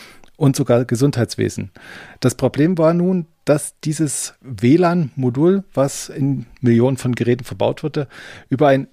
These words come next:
Remote Stack Overflow angreifbar war. Und Angreifer hätten das Realtek-Modul quasi komplett übernehmen können und dafür irgendwelche W lan-Schlüssel und Passwörter kennen zu müssen.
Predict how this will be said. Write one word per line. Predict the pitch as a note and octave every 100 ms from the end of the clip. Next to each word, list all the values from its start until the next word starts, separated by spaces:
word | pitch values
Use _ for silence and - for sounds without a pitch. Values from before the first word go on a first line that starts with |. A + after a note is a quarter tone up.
| D3+
Remote | B2+ B2 C#3 - - -
Stack | - - C3+ -
Overflow | - B2+ B2+ - A#2+ B2 -
angreifbar | A#2+ C#3+ B2+ G#2+ - G2
war. | G2 B2 E3 _ - - _ _
Und | C3 C3
Angreifer | - C#3+ - C#3+ C#3+
hätten | B2+ C3+ C3+
das | B2+ A#2+ - _ _ -
Realtek-Modul | B2 D#3+ - D#3+ D#3+ - D3+ C3+ D3
quasi | - - A#2+ C3+
komplett | - A#2+ C3+ A#2
übernehmen | A#2 A2+ C3 E3+
können | D#3 D#3
und | - C3 C3+ B2+
dafür | B2+ B2 C3 B2 C#3+ -
irgendwelche | B2+ B2 B2 - A2+
W | A2+
lan-Schlüssel | B2 A#2 - A#2+ A#2 A#2+ G#2+ - _
und | A#2 A2
Passwörter | - A2 - A2+
kennen | A2 - A2+
zu | A2 G#2
müssen. | G2 - F#2+